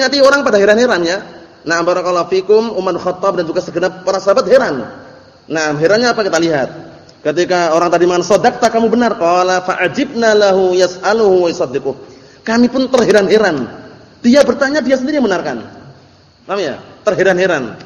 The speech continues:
Nah, barakallahu fikum. Karena apa? Karena biasanya orang bertanya karena tidak tahu. Ini bertanya, dijawab, kemudian membenarkan. "Engkau benar, wahai Muhammad." Akhirnya Umar Khattab dan segenap para sahabat, "Fa'ajibna lahu yas'aluhu wa yusaddiquh." Kami pun heran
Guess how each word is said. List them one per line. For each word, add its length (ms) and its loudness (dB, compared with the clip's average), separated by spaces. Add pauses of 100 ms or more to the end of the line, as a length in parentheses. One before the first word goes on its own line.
(180)
Nah, 120 -4
barakallahu 440 0
fikum. 480 -4 (240)
Karena 320 0
apa? 80 -2
Karena 200 -6
biasanya 400 0
orang 120 -2
bertanya 320 -2
karena 160 -4
tidak 260 0 (460)
tahu. 440 -4 (280)
Ini 360 -4
bertanya, 600 -4 (680)
dijawab, 720 0
kemudian 400 2
membenarkan. 520 -2
"Engkau 160 -2
benar, 240 -4
wahai 120 -4
Muhammad." 320 -8 (600)
Akhirnya 400 -2
Umar 160 -2
Khattab 240 -2
dan 80 -4
segenap 280 -4
para 120 0
sahabat, 280 0 (440)
"Fa'ajibna 680 2
lahu 320 6
yas'aluhu 600 2
wa 40 6
yusaddiquh." 480 -2 (400)
Kami 240 -2
pun 120 0
heran 400 2